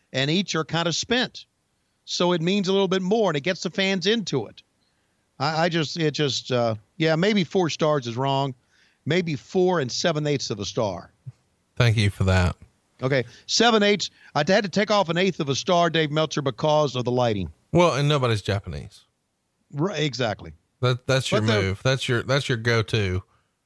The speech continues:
Speaker 1: Right. A-, and here now the fans are getting, look at the fans standing up on the, on the other side because that motherfucker's cheating. He's, he's holding the, with the middle turnbuckle, his, his, his foot,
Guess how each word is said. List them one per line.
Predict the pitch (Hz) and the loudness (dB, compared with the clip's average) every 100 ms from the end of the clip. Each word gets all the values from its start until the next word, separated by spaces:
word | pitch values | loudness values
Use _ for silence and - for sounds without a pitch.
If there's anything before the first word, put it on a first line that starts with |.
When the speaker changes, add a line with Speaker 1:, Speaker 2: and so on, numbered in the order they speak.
| _ | _
Speaker 1:
Right. | 131 135 123 113 - _ _ _ _ _ _ _ _ _ _ _ _ _ - | -4 -2 -2 -6 -14 _ _ _ _ _ _ _ _ _ _ _ _ _ -10
A-, | |
and | 160 160 151 | -6 -2 0
here | 190 196 | 2 2
now | 180 180 | 0 -2
the | |
fans | 143 185 190 156 | -4 -4 -4 -4
are | |
getting, | 156 160 147 | -4 -4 -4
look | 165 202 | -4 -6
at | 120 | -6
the | |
fans | - 196 160 | -4 -4 -4
standing | - 180 185 180 | -6 -4 -2 -4
up | 190 | -2
on | 170 165 | -4 -4
the, | 135 _ _ _ | -8 _ _ _
on | 139 156 | -4 0
the | 175 | 0
other | 175 | -2
side | - 180 196 | -4 -4 -4
because | 151 160 | -6 -6
that | 277 | -4
motherfucker's | 254 170 - 190 123 - | -4 -4 -6 -6 -6 -8
cheating. | 214 277 110 - _ _ | -6 -6 -10 -20 _ _
He's, | - 233 - | -6 -6 -6
he's | 180 202 | -8 -8
holding | - 247 277 226 | -2 0 0 -2
the, | 180 151 - _ _ _ _ _ _ _ _ _ _ - | -2 -4 -8 _ _ _ _ _ _ _ _ _ _ -6
with | 156 - | -6 -2
the | 165 160 | -2 0
middle | 196 233 | 0 -2
turnbuckle, | - 240 220 202 170 156 | -2 -2 0 -2 0 -2
his, | 147 147 | -2 -8
his, | 147 160 135 - - _ _ | -6 -4 -4 -10 -20 _ _
his | 160 143 | -4 -2
foot, | - - 320 240 - | -4 0 0 0 -6